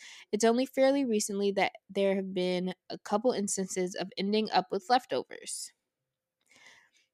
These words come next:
The only other leftovers, uh,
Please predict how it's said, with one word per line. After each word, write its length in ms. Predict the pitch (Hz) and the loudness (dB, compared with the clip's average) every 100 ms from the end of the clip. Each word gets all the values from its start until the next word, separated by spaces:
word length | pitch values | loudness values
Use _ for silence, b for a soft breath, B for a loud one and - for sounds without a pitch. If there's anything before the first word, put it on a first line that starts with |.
| _ _ - | _ _ 4
The 160 | 208 | 4
only 280 | 160 240 277 | 6 6 6
other 220 | 262 254 | 6 6
leftovers, 880 | 214 196 202 202 190 190 190 190 - - - | 6 2 2 0 2 4 2 0 -4 -6 -2
uh, 380 | 185 170 170 | 2 2 2